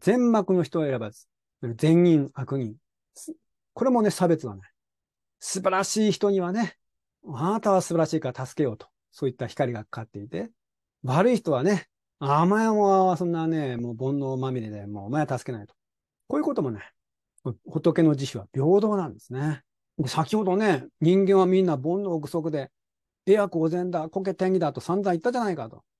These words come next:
「なんで善人なんているんだ」と、こう思われるかもしれませんが、まあ、これは人間のね、相対レベルの善人悪人であったり、善人とうぬぼれてる人をね、仮に善人と言われたり、まあ、そういうことであって、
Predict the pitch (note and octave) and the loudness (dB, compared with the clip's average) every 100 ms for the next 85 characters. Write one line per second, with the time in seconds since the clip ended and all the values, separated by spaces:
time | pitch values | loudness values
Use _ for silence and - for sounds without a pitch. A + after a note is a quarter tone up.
0 | _ _ _ _ _ G#3+ B3 E3 D#3+ D#3+ | _ _ _ _ _ -4 0 2 4 4
1 | E3 D3 B2+ B2+ C3+ A2 - _ _ _ | 4 2 -2 -4 -4 -8 -14 _ _ _
2 | - G3 G3 F3+ D3 C3 C3 A#2+ B2 A2+ | -4 0 4 2 2 -4 -6 -10 -10 -8
3 | B2 G#2+ _ _ _ F#3+ F#3 C#4 C4+ B2+ | -8 -10 _ _ _ -8 0 2 2 0
4 | - _ _ _ _ F3 A#3 B3 A#3+ B3 | -6 _ _ _ _ 2 4 0 -2 -2
5 | C#4 F#3 _ - G#3 G3 G3+ G3 G3 F3+ | -2 -2 _ -6 -2 0 2 2 0 -2
6 | G#3 C4+ D3 - _ - B2+ C3+ C3+ B2+ | -6 -6 -8 -10 _ -6 -2 0 0 -2
7 | A#2+ B2+ A#2+ A#2 G#2+ - G#2+ D3+ A3+ _ | -4 -6 -6 -6 -8 -10 -10 -8 -10 _
8 | _ _ _ E3 E3+ D#3 - F3+ D#3+ A#3 | _ _ _ 4 6 6 2 0 2 2
9 | C4+ C4 B3+ A#3+ - A#3 A#3+ A#3 - _ | 0 -2 -4 -4 -4 -4 -4 -6 -10 _
10 | _ _ D#3+ D3+ E3 B3+ - C#3 C3+ C3 | _ _ -2 -2 -2 -6 -8 -6 -2 0
11 | C3+ B2 A#2+ A2 A2 A#2 _ _ _ F3 | 0 -2 -4 -8 -12 -18 _ _ _ -2
12 | G#3+ A3 G#3+ F3+ G#2 - | 0 2 2 0 0 -12